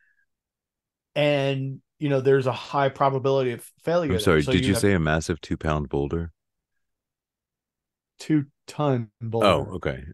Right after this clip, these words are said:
Speaker 2: I, my hearing is going.
Speaker 1: <laughs> I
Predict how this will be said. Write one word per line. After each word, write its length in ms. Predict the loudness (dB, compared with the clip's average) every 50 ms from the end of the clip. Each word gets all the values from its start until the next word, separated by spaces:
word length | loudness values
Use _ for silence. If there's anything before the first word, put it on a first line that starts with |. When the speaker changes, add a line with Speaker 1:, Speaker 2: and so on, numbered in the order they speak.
| -4
Speaker 2:
I, 160 | -2 -2 -2 -2 -4 -10 -16 _ _ _ _ _ _ -20 -16
my 220 | -10 -8 -6 -6 -8 -8 _ _ _ _ -20 -20 -20 -20 -16
hearing 340 | -10 -8 -6 -6 -6 -6 -8
is 100 | -10 -10
going. 360 | -10 -10 -8 -8 -10 -14 -16 _ _ -20 -20 -20 -20
Speaker 1:
<laughs> 280 | _ _ _ _ -2
I 760 | 2 4 4 6 6 6 6 6 6 4 6 6 6 4 2